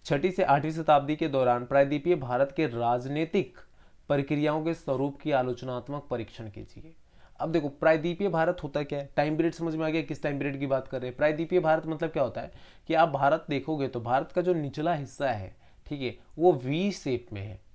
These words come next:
ठीक है। मेरा नाम भी विश्वजीत है, ठीक है, means victory।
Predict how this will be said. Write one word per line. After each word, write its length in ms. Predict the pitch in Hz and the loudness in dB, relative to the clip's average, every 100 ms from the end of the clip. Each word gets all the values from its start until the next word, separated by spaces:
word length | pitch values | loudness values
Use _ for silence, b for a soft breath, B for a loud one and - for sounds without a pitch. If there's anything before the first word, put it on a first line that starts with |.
| - - | -20 -8
ठीक 120 | 165 143 | -6 -4
है। 60 | |
मेरा 220 | 131 131 | -2 -2
नाम 200 | 139 143 | 0 0
भी 60 | 147 | 0
विश्वजीत 580 | 139 135 139 123 139 147 | -4 -4 -4 -2 -2 -2
है, 100 | - b b - | -6 b b -4
ठीक 120 | 147 139 | -2 -2
है, 80 | 123 123 123 120 | -4 -6 -4 -2
means 240 | 151 151 127 | -2 -4 -6
victory। 340 | 120 - 151 | -8 -4 -6